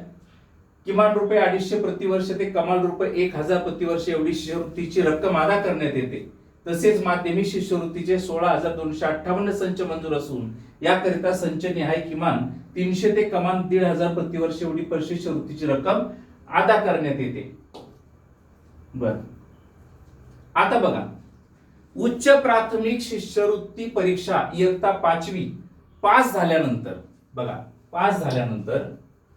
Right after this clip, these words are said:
पाचवीची जर स्कॉलरशिपला विद्यार्थी आला तर तीन वर्षाकरिता दिली जाते. आठवीला जर विद्यार्थी स्कॉलरशिपला आला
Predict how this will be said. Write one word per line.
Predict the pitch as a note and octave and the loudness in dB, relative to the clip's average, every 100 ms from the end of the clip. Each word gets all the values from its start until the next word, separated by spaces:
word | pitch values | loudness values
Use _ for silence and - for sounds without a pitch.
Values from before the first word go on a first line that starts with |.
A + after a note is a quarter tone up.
| _ _ _ _ - _ _ - - - | _ _ _ _ -20 _ _ -20 -18 -6
पाचवीची | E3 E3+ E3+ G#3 A3 A#3 | 2 2 2 -2 -2 -2
जर | A3+ A3+ | 0 2
स्कॉलरशिपला | G#3+ - F#3 F#3 F#3 F#3 F3+ F3+ | 2 2 2 2 -2 -4 0 0
विद्यार्थी | D#3+ E3 E3 D#3+ D3 | 0 0 0 0 -2
आला | C3 B2+ - - - - _ _ - _ _ _ _ - - | 0 0 -2 -10 -20 -20 _ _ -20 _ _ _ _ -6 4
तर | G3 G#3+ A3+ - - - - - - - - _ _ - - - - | 6 6 4 -4 -14 -20 -20 -20 -20 -20 -20 _ _ -20 -20 -20 -6
तीन | A#3+ B3 | 2 4
वर्षाकरिता | A3+ F#3+ - F#3 D#3+ D3 C#3 | 6 4 4 0 0 -2 0
दिली | C3+ B2 | -2 -2
जाते. | A2+ A2 G#2+ F#2+ - - - _ - - | 0 -2 -2 -8 -12 -20 -20 _ -20 -4
आठवीला | D#3 F3 F3 G#3+ B3 B3 | 2 2 2 -2 2 4
जर | B3 | 4
विद्यार्थी | A#3+ - A3 - - | 2 0 0 -2 -2
स्कॉलरशिपला | G3 F3 E3+ E3 - D3 | 0 0 0 -2 -2 -2
आला | - | -2